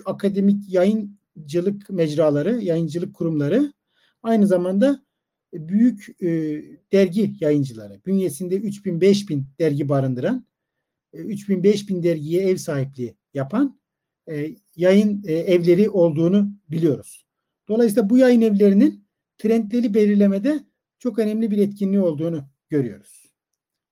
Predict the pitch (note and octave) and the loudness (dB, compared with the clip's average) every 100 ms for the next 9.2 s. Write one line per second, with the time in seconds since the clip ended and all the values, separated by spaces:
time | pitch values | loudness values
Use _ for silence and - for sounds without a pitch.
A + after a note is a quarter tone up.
0 | G3+ B3 D4+ C#4+ A#3 A3+ G3+ D#4+ C#4+ G3+ | 0 2 4 2 4 0 -2 -2 0 -2
1 | D4 B3+ G3 E3+ F3+ G#3 G#3 G#3 G3+ A#3 | -2 -4 -4 -8 -6 -4 -2 -2 -4 -4
2 | G#3 F#3+ F#3 E3+ C#3+ E3+ F3 F3 E3 G3 | -2 -4 -6 -8 -10 -12 -8 -8 -8 -8
3 | F3 D3 B3+ A#3 G3+ C4+ C#4+ _ _ _ | -8 -8 -6 -6 -4 -6 -6 _ _ _
4 | - F#3+ G3 A#3+ A#3+ G3 G3 G3 G#3+ G#3+ | -4 -2 0 2 4 4 4 2 2 2
5 | F#3+ E3+ F3 F#3+ F#3+ F3 D#3 C#3 D#3 C3+ | 0 -2 -2 -2 -6 -6 -6 -6 -8 -6
6 | D3 D3 C#3+ D3 D3+ C3 F3+ C4+ - _ | -4 -4 -4 -4 -6 -4 -4 -4 -6 _
7 | _ _ _ E3 D3+ D#3+ F#3+ G3 G#3 - | _ _ _ -12 -10 -4 0 2 2 0
8 | G3+ F#3+ A3+ - F3+ - - F#3 F3 E3+ | 0 0 -2 -2 -6 -4 -4 -2 0 2
9 | A3+ C#4 | 0 -2